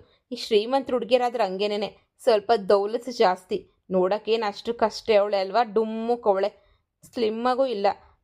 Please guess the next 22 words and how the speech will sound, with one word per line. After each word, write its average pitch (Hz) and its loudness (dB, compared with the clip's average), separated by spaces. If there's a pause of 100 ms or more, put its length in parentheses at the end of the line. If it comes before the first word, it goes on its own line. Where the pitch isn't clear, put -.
(200)
ಎಷ್ಟು 220 0
ದೌಲತ್ 214 2
ಮಾಡ್ತಾಳೆ 226 0
ಅಂದ್ರೆ 226 -6
ಅಷ್ಟು 254 -6
ದೌಲತ್ 214 4
ಮಾಡ್ತಾಳೆ. 190 -2 (260)
ಅಬ್ಬಬ್ಬಬ್ಬಬ್ಬ, 170 0 (440)
ದೌಲತ್ತೋ 202 2
ದೌಲತ್ 202 0
ಅವಳ್ದಂತೂನು. 196 0 (500)
ಬಿಡಿ, 285 -4
ಪರವಾಗಿಲ್ಲ, 247 2 (480)
ದುಡ್ಡಲ್ವಾ 220 2
ಇಂಪಾರ್ಟೆಂಟ್ 214 -2
ಲೈಫಲ್ಲಿ. 196 0 (400)
ದುಡ್ಡಿದ್ರೆ 190 0
ಎಲ್ಲನೂ, 202 -4 (160)
ಇಲ್ಲ 196 -2
ಅಂದ್ರೆ 208 -4
ಏನೂ 190 -4
ಇಲ್ಲ. 180 -2